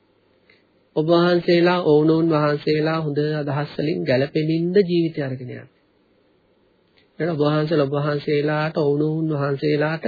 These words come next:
ප්‍රියශීලීවද මේ ජීවිතය අරගෙන යන්නේ? එතකොට අනුරුද්ධයන් වහන්සේ සඳහන් කරනවා පින්නට හරි ලස්සන කාරණාවක්.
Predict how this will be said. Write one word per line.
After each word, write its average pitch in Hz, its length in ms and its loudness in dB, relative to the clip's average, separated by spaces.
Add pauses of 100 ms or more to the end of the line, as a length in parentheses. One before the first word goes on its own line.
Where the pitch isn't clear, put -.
(560)
ප්‍රියශීලීවද 202 920 6
මේ 208 180 6
ජීවිතය 185 360 0
අරගෙන 139 300 -4
යන්නේ? - 340 -14 (1300)
එතකොට 147 280 -2
අනුරුද්ධයන් 135 540 0
වහන්සේ 131 300 -2
සඳහන් 131 340 -6
කරනවා 131 360 -4
පින්නට 127 340 -6
හරි 156 140 -10
ලස්සන 156 420 -8
කාරණාවක්. 120 580 -10